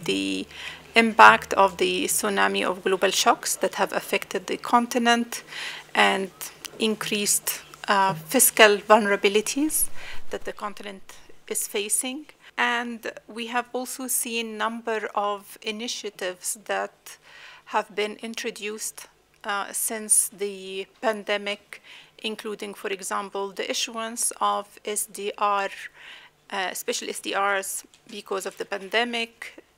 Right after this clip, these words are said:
uh, the, um, suspension of debt service initiative, uh, as well as G twenty common framework. However, each of these solutions have faced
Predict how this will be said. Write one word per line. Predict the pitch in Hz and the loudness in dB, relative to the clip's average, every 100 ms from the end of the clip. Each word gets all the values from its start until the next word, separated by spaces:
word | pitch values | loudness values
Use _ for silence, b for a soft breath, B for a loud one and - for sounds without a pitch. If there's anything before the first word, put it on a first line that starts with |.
| _ 220 | _ -2
uh, | 208 202 - - 175 | -2 -2 -6 -12 -6
the, | 208 196 196 196 - - | -4 -4 -8 -10 -14 -10
um, | 208 202 190 196 - - | -4 -4 -4 -6 -14 -8
suspension | - 226 - 226 220 - 214 208 - | -4 -2 -2 -4 -4 -6 -8 -6 0
of | 202 202 190 - | 2 2 -4 -6
debt | 202 202 | -6 -4
service | - 226 208 202 196 - - - B B B B - | -4 -2 -4 -4 -4 -4 -4 -8 B B B B -6
initiative, | 214 247 - 233 233 233 233 233 - _ _ _ - | -2 -2 -2 -4 0 0 0 -4 -20 _ _ _ -4
uh, | 214 - | -4 0
as | 247 262 | -2 0
well | 220 233 233 - | 0 0 0 -2
as | 226 220 208 | 0 2 0
G | - 226 214 | -4 -8 -8
twenty | - 214 202 - | -8 -8 -8 -10
common | 185 220 196 190 | -8 -8 -8 -10
framework. | - - 220 - - - - - B B B | -10 -10 -10 -10 -18 -18 -20 -20 B B B
However, | 254 247 240 233 - | 2 2 2 -2 -4
each | 254 269 - - - | -6 -6 -6 -8 -6
of | 220 208 | -6 -6
these | 214 226 | -8 -6
solutions | - 233 208 226 - 302 339 - | -6 -6 -8 -8 -8 -8 -8 -8
have | - 226 214 | -4 -2 -2
faced | - - 220 214 - - | -4 -4 -2 -4 -8 -10